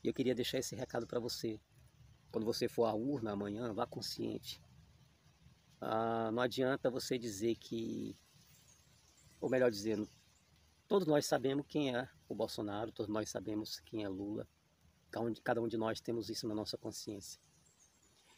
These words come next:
E eu, sinceramente, como, como cidadão, eu queria, é, verdadeiramente deixar esse recado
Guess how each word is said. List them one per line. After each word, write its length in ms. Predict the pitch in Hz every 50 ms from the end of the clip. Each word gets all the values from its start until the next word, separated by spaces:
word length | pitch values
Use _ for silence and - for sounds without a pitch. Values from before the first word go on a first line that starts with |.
| _ _ -
E 100 | 143 131
eu, 100 | 147 143 -
sinceramente, 600 | - 127 - - 156 156 139 135 135 131 - -
como, 540 | - - 139 139 135 131 131 131 123 123 117 - _ _ _ _ - - - - _ _ _ _ _ _ _ _ _ _ _ _ _ _ _ _ _ _ _
como 180 | - - 139 147
cidadão, 640 | 135 - 156 131 143 127 117 101 127 139 143 120 95 - _ _ _ _ _ _ _ _ _ _ _ _ _ _ _ _ _ _ _
eu 120 | - 120 113
queria, 600 | - - 135 131 117 127 127 123 127 120 117 113 - _ _ - - _ _ _ _ _ -
é, 160 | 117 107 107
verdadeiramente 680 | 92 143 160 170 135 123 127 123 113 107 110 120 - 113
deixar 260 | 117 117 - - 117
esse 160 | 110 - -
recado 600 | 92 - 107 - - 104 104 104 101 233 - -